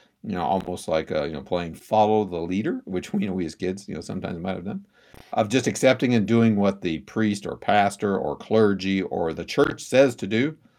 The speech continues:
uh, somewhat blindly. And, you know, the church is the authority, uh, source of authority. Uh, man-made creeds,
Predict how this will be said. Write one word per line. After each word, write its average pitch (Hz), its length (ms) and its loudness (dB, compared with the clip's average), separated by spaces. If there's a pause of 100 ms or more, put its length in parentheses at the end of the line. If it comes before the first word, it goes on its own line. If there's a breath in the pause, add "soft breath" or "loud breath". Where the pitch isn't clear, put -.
(140 soft breath)
uh, 87 320 -2
somewhat 90 460 -4
blindly. 85 600 -4
And, 90 360 -6
you 107 60 0
know, 98 60 -2
the 104 100 -2
church 151 300 2
is 98 100 -4
the 87 100 -6
authority, - 440 -6 (340)
uh, - 420 -14
source 80 240 -6
of - 60 -14
authority. - 260 -12 (480 soft breath)
Uh, 90 180 -6
man-made 95 600 -2
creeds, 170 720 0